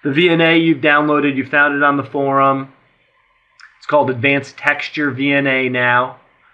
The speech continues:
I'm saving it as Fleur de Lis V N A,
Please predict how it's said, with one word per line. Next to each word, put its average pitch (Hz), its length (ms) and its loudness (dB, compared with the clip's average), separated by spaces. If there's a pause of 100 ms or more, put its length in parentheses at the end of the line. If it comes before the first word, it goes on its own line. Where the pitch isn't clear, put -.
(400)
I'm 117 280 0
saving 123 540 -2
it 123 80 -4
as 120 720 -2 (2250)
Fleur 131 280 0
de 123 100 0
Lis 127 400 2 (800)
V 135 160 -4
N 131 220 -4
A, 139 300 -2